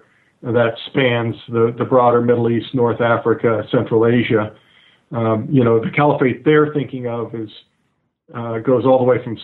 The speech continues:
Spain through North Africa, through the Middle East, all the way into Central Asia. So they've established one. It's a, it's a small beginning, uh, but we'll give them a grade of incomplete on that as well.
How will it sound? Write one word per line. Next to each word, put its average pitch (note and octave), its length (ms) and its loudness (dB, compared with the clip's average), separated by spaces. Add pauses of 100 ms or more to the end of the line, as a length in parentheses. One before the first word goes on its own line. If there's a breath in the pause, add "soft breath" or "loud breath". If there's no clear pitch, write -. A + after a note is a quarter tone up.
Spain B2+ 500 -2
through B2+ 160 -2
North A#2+ 300 4
Africa, A#2 580 0
through B2+ 160 2
the A#2 80 0
Middle A#2 320 4
East, A2+ 200 -2
all A#2 140 4
the A#2 60 4
way A2+ 140 4
into A2 180 0
Central A2+ 340 2
Asia. A2 380 2
So A2+ 260 2 (440 loud breath)
they've D#3+ 140 4
established F#3 580 0
one. D#3 260 4
It's C3 160 -4
a, C3+ 120 0 (140)
it's C3+ 120 -10
a B2+ 160 -8
small C#3+ 280 2
beginning, B2 580 -4 (520)
uh, A#2+ 320 -4
but A2+ 160 -2
we'll D3 180 4
give D3 200 2
them C3 140 2
a A#2+ 60 -2
grade C3 280 -2
of A2 80 -8
incomplete B2 680 -6
on A2 160 -2
that A#2 300 0
as - 120 -16
well. A#2 400 -2